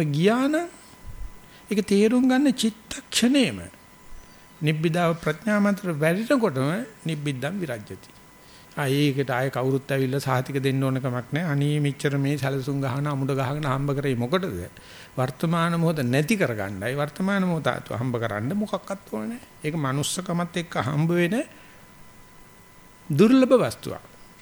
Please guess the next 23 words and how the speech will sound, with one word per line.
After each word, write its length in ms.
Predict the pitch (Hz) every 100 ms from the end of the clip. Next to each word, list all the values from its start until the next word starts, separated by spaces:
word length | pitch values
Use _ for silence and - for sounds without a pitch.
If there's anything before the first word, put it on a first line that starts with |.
| -
දුර්ලභෝ 880 | 151 147 151 147 143 160 196 247 330 - - -
පුත්තුප්පාදෝ 800 | - 165 - 165 156 156 147 143
ලෝකස්මි. 500 | 190 165 139 - - - - - - - - - - - -
දුර්ලභෝ 680 | - 165 190 202 196 226 254
manussත්ත්ව 640 | 269 226 160 - 185 -
පටිලාභෝ. 680 | 196 170 - - - - - - - - - - - - - -
දුර්ලභාඛන 880 | 147 180 190 185 196 233 254 254 202
සම්පatti. 600 | 233 180 190 156 139 - - - -
ක්ෂණ 280 | - - 165
සම්පatti 380 | - 160 165 151
තමයි 160 | 156
මේ 120 | 175 170
කතා 260 | 147 143
කරන්නේ. 280 | - - - - - - - - - - - -
දුර්ලභෝ 560 | - 135 139 135 151 196
සප්පුරුෂ 440 | 180 180 - 160 165
සංසේවෝ 680 | 147 160 160 160 143 139
සද්දම්මස්සවනෝ 1000 | 165 147 139 156 151 143 - 147 123 135 170
පබ්බජ්ජා 640 | 165 151 143 135 123 131
ආදි 200 | 147 131
වශයෙන් 340 | 139 - 156
කියලා 220 | 147 160 135
තියෙනවා. 240 | -